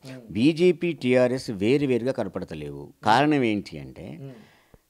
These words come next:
Speaker 2: బండి సంజయ్కి వ్యతిరేకంగా ఒక ముఖ్యమంత్రి ధర్నా చేస్తే మీరు ఏమనుకుంటారండి?
Speaker 1: ఉమ్.
Speaker 2: అంత అవసరమైందా అది? నువ్వు మోడీకి వ్యతిరేకంగా ధర్నా చేయి, నాకు అభ్యంతరం లేదు.
Speaker 1: ఓకే.
Speaker 2: ఓ ప్రధానమంత్రికి వ్యతిరేకంగా ముఖ్యమంత్రి ధర్నా చేయి, నాకు అభ్యంతరం కాదు.
Speaker 1: ఉమ్.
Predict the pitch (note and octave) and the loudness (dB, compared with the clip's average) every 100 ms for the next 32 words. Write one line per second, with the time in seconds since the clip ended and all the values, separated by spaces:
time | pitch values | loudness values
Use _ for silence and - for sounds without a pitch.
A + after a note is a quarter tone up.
0 | - D#2 A2+ D#3 G3 G3+ F3 E3+ E3 C#3 | -16 0 2 4 4 6 6 6 4 2
1 | C#3 A#2+ C#3+ D3 C#3+ C3+ C#3+ C3+ A#2+ G#2+ | 0 0 0 0 0 -2 0 0 0 -4
2 | G2+ - C#3+ C#3+ A#2+ A2 G#2+ A2+ B2 A2 | -4 -4 -2 -2 -4 -2 -2 0 -2 -4
3 | A2 - G#2+ F#2 F2+ G2+ F#2+ D#2 D2 D2 | -6 -6 -4 -4 -4 -6 -8 -14 -14 -16
4 | D2 A2+ _ _ _ _ B2+ C3 A#2+ G#2 | -18 -20 _ _ _ _ -20 -18 -20 -20
5 | _ _ _ F#2+ F2+ F2 F2 F#2 D#2 D2 | _ _ _ -6 -2 -2 -2 -6 -6 -10
6 | C#2 F#2+ C3+ _ - D#3 C#3 F#3+ E3+ F#3 | -14 -16 -20 _ 4 8 10 10 8 6
7 | F3+ D#3+ D3+ A2 F2+ E2+ F2 E2+ E2+ E2 | 2 0 2 0 -2 -6 -6 -4 -6 -6
8 | C#2+ A#1+ A#1+ - _ _ _ _ _ _ | -10 -18 -20 -20 _ _ _ _ _ _
9 | - D#3 D3+ A#2+ A#2+ C#3+ D3 C#3 C#3 B2+ | -8 -2 2 4 6 6 4 2 0 2
10 | D#3+ F3 A#2 C#3 D3 B2+ C3 C#3 G#2+ C3+ | 2 2 2 2 2 4 4 4 4 2
11 | C#3+ C#3 A2 E2 C#2+ C#3+ | 2 0 -2 -6 -10 -10